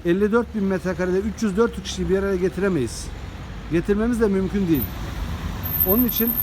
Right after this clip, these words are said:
depreme hazırlık için, depreme dayanıklı binalar yapmak için acele edelim.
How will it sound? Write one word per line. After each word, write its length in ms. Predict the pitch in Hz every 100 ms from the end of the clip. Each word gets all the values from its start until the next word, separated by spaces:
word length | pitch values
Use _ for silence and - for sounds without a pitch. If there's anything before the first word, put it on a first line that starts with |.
| - - - - - 127
depreme 380 | 175 175 196 214
hazırlık 460 | 175 165 190 220
için, 240 | 185 - 214 - - - - - - 131
depreme 480 | 165 165 185 202 214
dayanıklı 420 | 180 180 190 220
binalar 340 | 175 175 180 202
yapmak 360 | 180 196 220
için 240 | 165 - 220
acele 300 | 160 165 190
edelim. 280 | 165 139